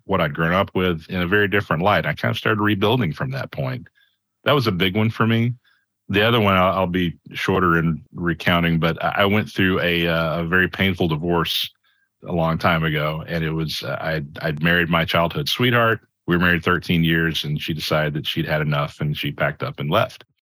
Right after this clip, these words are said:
At the same time, she, uh, she walked away from her faith, and, uh, just everything about what I thought I knew about her changed.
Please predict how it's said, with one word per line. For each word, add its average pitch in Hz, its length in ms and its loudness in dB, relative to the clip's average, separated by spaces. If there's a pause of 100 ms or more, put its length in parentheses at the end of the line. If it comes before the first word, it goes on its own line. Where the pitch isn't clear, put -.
(260)
At 85 160 -2
the 82 100 -4
same 87 260 2
time, 95 340 2
she, 80 640 -2
uh, 76 300 -6
she - 160 -4
walked 87 260 2
away 82 220 2
from 82 160 -2
her 76 100 0
faith, 95 300 -2 (560)
and, 73 420 -6
uh, 69 360 -8 (400)
just - 360 -6
everything 90 380 0
about 80 360 0 (460)
what 95 180 4
I 82 140 2
thought 98 300 2
I 90 60 4
knew 90 180 2
about 82 240 0
her 78 120 -6
changed. 73 640 -4